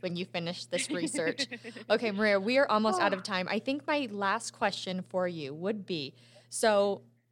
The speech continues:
Speaker 1: this is a common question I get asked all the
Speaker 2: Yeah.
Speaker 1: time. <clears throat> I do a lot of content, and people always come up to me, and they're like, "Well, how do you be a successful influencer? How do you be a
Speaker 2: Mm.
Speaker 1: successful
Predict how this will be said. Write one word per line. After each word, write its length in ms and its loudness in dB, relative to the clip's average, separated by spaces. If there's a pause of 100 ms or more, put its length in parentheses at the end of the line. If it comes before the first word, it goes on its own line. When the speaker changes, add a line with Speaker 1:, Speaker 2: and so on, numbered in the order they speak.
(400)
Speaker 1:
this 280 0
is 140 0 (160)
a 80 4
common 380 -2
question 600 -2 (200)
I 100 -4
get 140 -2
asked 220 -6
all 80 0
the 100 -2
Speaker 2:
Yeah. 60 -8
Speaker 1:
time. 260 -6 (260)
<clears throat> 300 2
I 80 6
do 160 2
a 20 8 (100)
lot 100 6
of 100 -2
content, 460 -6 (320)
and 160 -2
people 240 2
always 280 4
come 200 -8
up 160 -6
to 100 -2
me, 220 -10
and 120 -10
they're 80 -8
like, 180 -10 (280)
"Well, 120 -6
how 220 2
do 60 6
you 140 6
be 480 0
a 80 -12
successful 1200 -2 (440)
influencer? 880 0
How 120 6
do 60 6
you 120 4
be 140 4
a 40 4
Speaker 2:
Mm. 80 0
Speaker 1:
successful 800 0